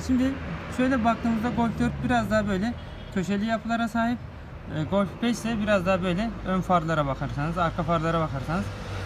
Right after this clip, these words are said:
biraz daha yuvarlak hatlara sahip. Zaten pencerelerin böyle, biraz daha geriden göstereyim şöyle.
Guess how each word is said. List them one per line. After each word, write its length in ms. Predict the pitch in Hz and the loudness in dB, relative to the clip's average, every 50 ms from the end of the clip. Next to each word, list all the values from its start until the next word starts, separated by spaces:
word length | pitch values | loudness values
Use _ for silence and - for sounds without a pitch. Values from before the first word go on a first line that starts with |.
| - | -2
biraz 280 | 208 202 202 185 151 151 | 2 4 4 4 4 4
daha 120 | 185 208 | 2 2
yuvarlak 540 | 214 202 190 190 190 196 196 185 185 196 190 - - - - - - - | 4 2 2 4 4 4 4 4 4 0 0 -2 -6 -12 -12 -12 -4 0
hatlara 400 | 175 180 - - 185 190 202 185 | 0 0 2 2 2 2 2 2
sahip. 320 | - 170 151 156 185 214 208 - - - - - - - | 2 2 2 2 2 0 -4 -8 -12 -14 -12 -12 -8 -2
Zaten 280 | 180 180 175 196 190 170 | -2 0 0 0 -2 -2
pencerelerin 680 | - 185 185 175 185 170 165 156 165 165 175 180 165 | 0 0 0 0 2 2 2 0 0 0 0 0 0
böyle, 240 | 160 156 165 190 185 - - - - - - - - | 0 0 0 -2 -4 -6 -10 -12 -12 -10 -8 -6 -2
biraz 240 | 147 151 143 131 | -2 0 0 0
daha 100 | 147 147 | 0 0
geriden 340 | 143 131 151 147 135 151 147 | 0 0 -2 -2 -2 -2 -2
göstereyim 360 | 143 131 - 135 127 127 123 | -2 -2 -4 -4 -4 -4 -4
şöyle. 280 | - - 147 139 175 202 | -2 -2 -2 -2 -2 -2